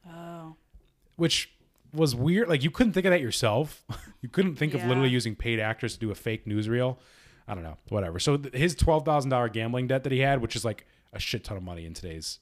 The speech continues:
Speaker 2: uh, day and age, uh, he can't, Thalberg cancels it. He's like, "You know what? You gave us this great idea. F-, you know, forget about it." We then have a, uh, a Mank and Marion convo. So Mank,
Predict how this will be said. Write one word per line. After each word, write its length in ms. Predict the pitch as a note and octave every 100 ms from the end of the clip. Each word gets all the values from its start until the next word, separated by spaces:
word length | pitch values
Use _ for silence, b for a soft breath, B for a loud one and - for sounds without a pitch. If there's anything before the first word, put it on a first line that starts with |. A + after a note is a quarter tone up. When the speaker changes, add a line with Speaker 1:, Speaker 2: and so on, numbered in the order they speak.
| -
Speaker 2:
uh, 140 | D#2+
day 160 | D#2 -
and 80 | D#2
age, 260 | D2+ D#2 - B B B B
uh, 300 | E2+ E2 E2
he 180 | E2+ D3
can't, 320 | C#3 B2+ - -
Thalberg 540 | C3+ C3+ C3 C3 A#2+
cancels 380 | - B2+ A2 G#2
it. 80 | G#2
He's 100 | F#2
like, 160 | F#2+ A2
"You 60 |
know 100 | A2
what? 260 | A2 A#2+ -
You 80 | A2
gave 160 | A2+
us 100 | G#2+
this 140 | A2+ -
great 220 | A2+ G#2+
idea. 440 | A2 B2 E3 E3 - _ _ G2+
F-, 180 | - - -
you 100 | A#2
know, 160 | G#2+
forget 360 | G2 - A#2 A2+
about 260 | E2 D#2 -
it." 40 | _ b b b b b b b b
We 80 | A#2+
then 180 | D#3 G3
have 320 | E3 E3+ D3
a, 280 | C3+ C3+ C3
uh, 340 | A#2+ A#2 A2 G#2+
a 100 | A#2+
Mank 380 | A2+ A#2+ B2 A#2
and 100 | A2+
Marion 340 | A2+ A#2 A2+
convo. 400 | A2+ B2 A#2+ B2
So 140 | - A#2+
Mank, 500 | B2 D3 D#3+ -